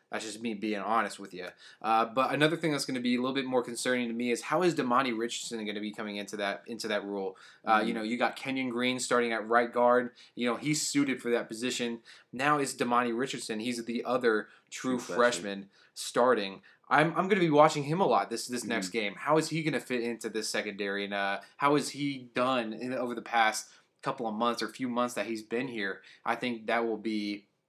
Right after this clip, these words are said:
Speaker 1: truly evident in this first game, and especially in that second game. So, um, and then the rest of the defense, I think, had a lot, left a lot to be desired, but I don't think it was with, I don't think it was, um,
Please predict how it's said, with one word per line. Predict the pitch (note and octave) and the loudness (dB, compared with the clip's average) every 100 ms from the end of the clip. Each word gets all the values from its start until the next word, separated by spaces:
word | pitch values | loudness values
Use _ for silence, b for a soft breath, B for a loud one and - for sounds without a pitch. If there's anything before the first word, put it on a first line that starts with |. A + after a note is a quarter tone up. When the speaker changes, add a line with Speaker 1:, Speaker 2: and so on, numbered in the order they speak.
| - | -14
Speaker 1:
truly | - C3 B2+ A#2+ | -6 -4 -2 -2
evident | G#2+ A2+ A2+ G#2+ | -2 -4 -4 -6
in | G#2 | -8
this | G#2 | -8
first | - A2+ G#2 - | -4 -4 -4 -6
game, | A2+ A#2 G#2+ | -6 -6 -8
and | |
especially | G#2+ - B2+ B2 A#2+ | -8 -4 -4 -2 -4
in | G#2+ | -4
that | G2+ | -4
second | - B2 C3+ A2 | -4 -4 -4 -6
game. | G2 F#2 E2+ B B B B | -6 -8 -12 B B B B
So, | - B2 A2+ G#2+ G#2 - | -2 2 2 2 0 0
um, | A#2 G#2+ G2+ G2 G2+ | 2 2 0 -2 -8
and | C3 | -6
then | C3 | -2
the | C3+ | 2
rest | D#3+ E3 | 2 2
of | C3 | -2
the | A#2+ | -2
defense, | B2 A#2+ A#2+ A#2 | -2 -2 -4 -2
I | B2 | -4
think, | C3 C3 B2 - b b b b b _ _ _ _ _ | -4 -4 -4 -6 b b b b b _ _ _ _ _
had | - C#3+ C#3 C3 C3 | -4 4 6 6 2
a | B2+ | 0
lot, | A#2+ A2+ A#2+ B2 - - | 0 4 4 4 -4 -8
left | C3+ C#3+ C#3+ | -2 0 0
a | |
lot | A2+ A#2+ B2 | 2 4 4
to | B2 | -2
be | A#2+ A2+ | -4 -4
desired, | G#2+ G#2 G2+ A2 A#2 A#2+ _ _ _ | -4 0 2 2 -2 -4 _ _ _
but | A2 G#2+ A#2 | -6 0 4
I | A2+ A#2+ | 4 2
don't | B2+ B2 B2 | 0 -2 -2
think | A#2+ A2 | -6 -4
it | |
was | A2+ G#2 | -4 -6
with, | G2+ A2+ A#2 - _ - | -8 -8 -8 -12 _ 0
I | C3+ | 2
don't | D3 B2 | 2 0
think | C3+ B2 - | -6 -8 -8
it | B2 A2+ | -8 -4
was, | A2+ G#2 G2 - - b b b _ A2 | -4 -4 -4 -8 -10 b b b _ -2
um, | A2 G2+ | 0 0